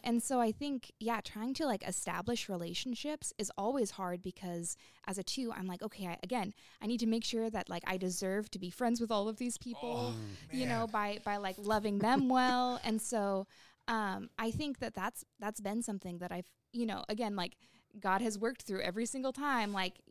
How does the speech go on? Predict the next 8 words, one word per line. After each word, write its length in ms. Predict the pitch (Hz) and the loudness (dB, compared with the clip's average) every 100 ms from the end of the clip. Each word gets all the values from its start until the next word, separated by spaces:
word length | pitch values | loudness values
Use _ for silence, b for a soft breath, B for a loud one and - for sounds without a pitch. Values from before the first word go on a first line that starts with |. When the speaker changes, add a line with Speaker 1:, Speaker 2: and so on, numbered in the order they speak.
| - _ _ | -20 _ _
Speaker 1:
"Okay, 480 | 247 247 277 262 - - - | -4 -2 0 0 -2 -12 -18
y-, 80 | - 214 214 | -18 -20 -10
th-, 100 | 233 226 | -8 0
your 180 | 233 233 | 2 4
worth 260 | 226 226 | 4 2
is 120 | 233 | 0
not 220 | 202 190 196 | 2 0 -2
in, 360 | 185 180 180 | -4 -6 -8